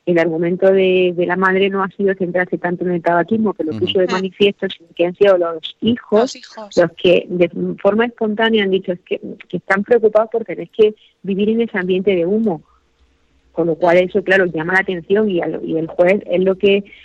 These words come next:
Speaker 1: lo que pretende proteger. Es decir, "Oiga, o sea, que aquí, eh,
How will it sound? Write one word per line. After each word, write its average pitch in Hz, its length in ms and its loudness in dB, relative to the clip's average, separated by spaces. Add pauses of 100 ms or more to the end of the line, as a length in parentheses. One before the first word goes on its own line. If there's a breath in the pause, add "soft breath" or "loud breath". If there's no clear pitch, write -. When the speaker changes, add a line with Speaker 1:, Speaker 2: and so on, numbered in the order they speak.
(120)
Speaker 1:
lo 180 100 4
que 175 140 0
pretende 170 460 2
proteger. 175 720 0
Es 156 100 -6
decir, 170 420 -6
"Oiga, 180 260 -2 (160)
o - 40 -20
sea, 165 120 -14 (140)
que 170 80 -6
aquí, 190 340 -2 (440 soft breath)
eh, - 460 0